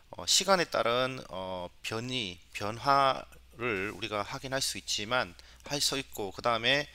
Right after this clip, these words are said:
그 변화에 있어서 두 가지 이상의, 어, 종류로 우리가 분리를 해서 우리가 시각할 수 있었-, 시각화를 할 수 있었습니다. 그래서 누적 막대 그래프도, 어, 사용할 수 있었고, 그 다음에 라인 그래프, 어,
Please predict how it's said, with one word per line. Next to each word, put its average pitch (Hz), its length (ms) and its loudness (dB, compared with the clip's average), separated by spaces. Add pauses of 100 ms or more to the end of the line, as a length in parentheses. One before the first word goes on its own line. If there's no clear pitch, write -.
(220)
그 127 100 -6
변화에 139 560 4
있어서 113 720 0
두 123 180 -6
가지 131 380 2
이상의, 127 760 2 (460)
어, 90 680 -6 (300)
종류로 123 720 -4
우리가 92 300 -6
분리를 135 640 -4
해서 117 400 -2 (100)
우리가 - 200 -14
시각할 110 420 -2
수 104 120 -4
있었-, 101 280 -4
시각화를 123 580 0
할 131 160 -4
수 120 160 -4
있었습니다. 87 540 -2
그래서 101 220 -16
누적 117 360 -2
막대 110 340 -4
그래프도, 117 600 -6 (720)
어, - 60 -20 (180)
사용할 104 400 -10
수 - 140 -6
있었고, - 340 -8
그 113 80 -10
다음에 101 200 -4
라인 92 320 -2
그래프, - 420 -14
어, 104 760 -18